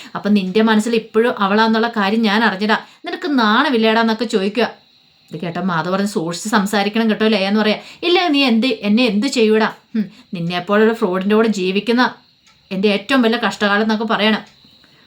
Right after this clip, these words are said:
അത് കേട്ടപ്പോൾ സഹിച്ചില്ല. ഏ, മാധവിന്, മാധവ് പറഞ്ഞു, "ഇതേ എൻ്റെ കൈ ഇനിയും നിന്റെ കർണത്ത് വീഴുമെന്ന് പറയണം. പിന്നെ ഇങ്ങോട്ട് വന്നാ മതി, നിന്നെ ഞാൻ കാണിച്ചു തരാന്നൊക്കെ" പറഞ്ഞ് വെല്ലു വിളിച്ചിട്ട്, ഏ, ലയ അവിടെ ഇരിക്കുവാണ്.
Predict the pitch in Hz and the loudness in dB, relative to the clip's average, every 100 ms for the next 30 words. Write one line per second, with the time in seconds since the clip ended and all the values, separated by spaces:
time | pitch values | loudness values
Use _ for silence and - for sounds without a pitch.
0 | _ 175 165 202 175 175 220 220 175 170 | _ -12 -8 -6 -4 -4 -4 -2 -4 -2
1 | 233 202 - - - - - - - 220 | 0 0 -4 -20 -20 -20 -20 -20 -16 -8
2 | 233 220 202 196 208 208 180 170 190 214 | -4 0 0 2 2 0 -2 -2 0 0
3 | 208 190 247 - - 190 190 220 233 226 | 0 0 -4 -6 -10 -6 -2 0 2 2
4 | 214 247 254 254 214 202 233 247 220 233 | 0 0 -2 -2 -2 -2 -2 2 2 4
5 | 254 202 233 214 - _ - 165 190 233 | 2 2 2 0 -4 _ -14 -8 -2 -2
6 | - - - 190 202 233 180 214 269 240 | -2 -12 -6 0 2 2 0 0 0 0
7 | 233 - 214 214 233 226 190 196 226 233 | -4 -4 -2 -2 -2 -2 0 -2 -2 -2
8 | 233 240 240 247 226 180 202 240 214 240 | -2 -4 -4 -2 -2 0 0 2 0 0
9 | 247 - - - - - - _ _ _ | -2 -4 -16 -20 -20 -20 -20 _ _ _
10 | _ - 403 330 294 262 262 262 240 - | _ -6 -2 0 0 0 2 2 0 -2
11 | 262 208 | -2 -2